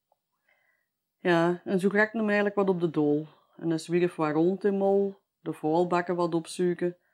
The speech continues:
En thuisdags na de met, dan ging hem het rond, over het rond, hè. Waar rotte patetten, rotte appelen,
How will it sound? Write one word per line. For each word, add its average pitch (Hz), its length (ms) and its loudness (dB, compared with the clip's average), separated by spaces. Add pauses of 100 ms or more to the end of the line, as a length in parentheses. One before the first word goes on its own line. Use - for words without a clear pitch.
(1040)
En 170 160 -4
thuisdags 185 460 -2
na 170 180 0
de 165 100 2
met, 156 460 -4
dan 175 120 -6
ging 180 160 0
hem 175 100 2
het 170 140 -2
rond, 143 540 -8 (180)
over 165 260 -4
het 165 100 -8
rond, 135 320 -8
hè. 139 140 -12 (960)
Waar 143 200 -4
rotte 160 220 0
patetten, 156 680 -4
rotte 151 360 -6
appelen, 147 640 -2